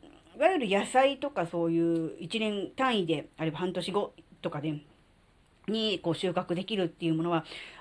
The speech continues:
あるいは労働所得に近いのかなって。その代わり、えー、果実ね、木になる、うー、そういう果物とかは、どっちかっていうと、不労所得に近いのか。不労って言ったってまるっきり働かないわけではなくて、まあ、少労所得っていうのかな。今最近は不労所得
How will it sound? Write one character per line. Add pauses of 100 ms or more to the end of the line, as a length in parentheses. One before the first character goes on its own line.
あ
る
い
は
労
働
所
得
に
近
い
の
か
な
っ
て。
そ
の
代
わ
り、
え
ー、
果
実
ね、 (200)
木
に
な
る、
う
ー、
そ
う
い
う
果
物
と
か
は、 (300)
ど
っ
ち
か
っ
て
い
う
と、
不
労
所
得
に
近
い
の
か。
不
労
っ
て
言
っ
た
っ
て
ま
る
っ
き
り
働
か
な
い
わ
け
で
は
な
く
て、
ま
あ、
少
労 (500)
所
得
っ
て
い
う
の
か
な。
今
最
近
は
不
労
所
得